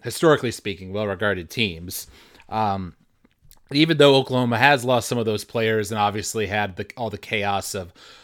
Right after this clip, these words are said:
uh, Lincoln Riley stepping away, uh, I know that, uh, Bob Stoops has kinda stepped in, right, to be the interim coach for this bowl game. And obviously we know he's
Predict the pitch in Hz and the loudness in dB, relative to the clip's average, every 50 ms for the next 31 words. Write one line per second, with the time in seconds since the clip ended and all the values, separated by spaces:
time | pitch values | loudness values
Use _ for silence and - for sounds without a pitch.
0 | - _ _ - 95 98 95 92 90 90 90 85 - - _ _ _ _ _ _ | -20 _ _ -8 -6 -6 -6 -6 -8 -10 -14 -16 -18 -20 _ _ _ _ _ _
1 | - 127 120 135 131 120 104 120 117 120 117 113 107 - - - 127 - 110 104 | -20 -14 -6 -4 -4 -2 -2 -2 0 2 2 2 0 -2 -2 -4 -4 -4 -4 -2
2 | 107 123 131 131 127 123 123 123 120 120 120 - 107 104 101 107 113 113 113 113 | 0 4 6 6 6 6 4 2 2 0 -2 -4 -4 -2 -2 0 0 0 0 0
3 | 107 107 101 101 104 - - 107 98 92 92 90 - 117 110 107 104 95 - - | 0 -2 -4 -4 -6 -8 -12 -10 -10 -10 -8 -2 2 4 4 4 4 0 -4 -6
4 | - - 131 123 120 - - - - 107 90 - - 104 92 - - - - 113 | -2 0 0 0 0 -4 -6 -8 -6 -6 -6 -4 -6 -6 -6 -8 -8 -4 -2 -2
5 | 101 - - - 135 135 135 131 131 127 120 117 113 117 113 - - - 113 95 | -4 -2 -2 0 2 2 2 0 -2 -2 0 0 0 0 -2 -4 -8 -8 -6 -6
6 | 90 87 - _ _ - _ _ _ _ _ 131 123 113 107 117 123 120 113 107 | -6 -8 -12 _ _ -20 _ _ _ _ _ -20 -20 -12 -4 -2 -2 -2 -2 -2
7 | - 123 135 135 135 127 123 123 120 - - 127 123 131 131 - - - - 110 | -2 -2 0 2 2 2 0 0 -2 0 2 2 2 2 2 -4 -8 -10 -8 -4
8 | 98 104 101 107 104 117 120 123 120 117 127 123 120 120 120 120 117 101 95 95 | -4 -4 -4 -4 0 2 2 2 2 2 0 0 0 0 -2 -2 -4 -4 -4 -6
9 | 95 90 92 - - - 107 98 92 95 98 101 101 101 101 87 - 104 104 101 | -6 -6 -8 -10 -8 -6 -6 -6 -6 -6 -6 -4 -4 -4 -6 -6 -8 -8 -8 -6
10 | 98 95 90 - - - | -8 -8 -8 -8 -10 -10